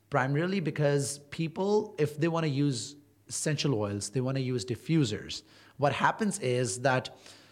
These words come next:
you would go to, for example, Amazon or any other online website, and you would try to order, like, one of these, like, you know, no-name brand diffusers.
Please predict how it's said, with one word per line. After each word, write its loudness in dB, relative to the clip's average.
you 4
would 2
go 4
to, 4
for 2
example, 2
Amazon 0
or -2
any 0
other 2
online -2
website, -2
and -2
you 2
would 2
try 2
to -4
order, 0
like, -2
one -2
of 0
these, 0
like, 0
you -2
know, 2
no-name 4
brand 2
diffusers. 0